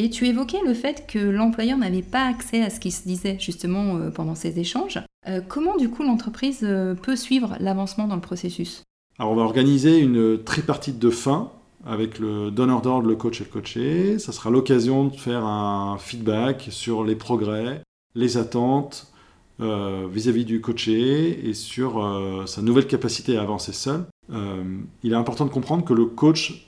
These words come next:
Speaker 2: offre des outils à son coaché pour qu'il puisse devenir libre et indépendant.
Speaker 1: Donc, il y a un début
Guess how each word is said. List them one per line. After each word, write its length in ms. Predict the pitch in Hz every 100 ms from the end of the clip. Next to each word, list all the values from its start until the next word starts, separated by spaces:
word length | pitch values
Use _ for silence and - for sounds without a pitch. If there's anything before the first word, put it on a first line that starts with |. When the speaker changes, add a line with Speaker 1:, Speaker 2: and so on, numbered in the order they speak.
| _
Speaker 2:
offre 280 | 156 156 139
des 140 | 127 127
outils 180 | 135
à 40 | 131
son 140 | 123
coaché 340 | 113 110 135 156
pour 140 | 120
qu'il 160 | - 110
puisse 180 | 117
devenir 300 | 113 110 107
libre 280 | 110 147 135
et 40 | 110
indépendant. 460 | 120 131 123 120 - -
Speaker 1:
Donc, 460 | 185 254 208 - -
il 160 | 214 220
y 80 | 214
a 160 | 185 -
un 140 | 262
début 340 | 226 202 254